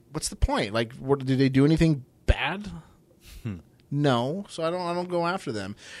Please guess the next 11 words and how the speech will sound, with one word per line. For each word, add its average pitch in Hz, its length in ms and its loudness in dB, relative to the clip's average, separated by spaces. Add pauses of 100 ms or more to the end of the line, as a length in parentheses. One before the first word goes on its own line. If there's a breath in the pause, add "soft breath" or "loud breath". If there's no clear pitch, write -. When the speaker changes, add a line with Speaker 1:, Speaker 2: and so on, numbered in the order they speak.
(100)
Speaker 1:
Like, 143 140 6
I'll 170 120 12
go 190 260 12
after 175 220 4
people 165 320 0
I 135 100 6
know 139 220 4
that 127 140 2
do 120 200 0
horrible 123 380 2
shit, 101 380 -4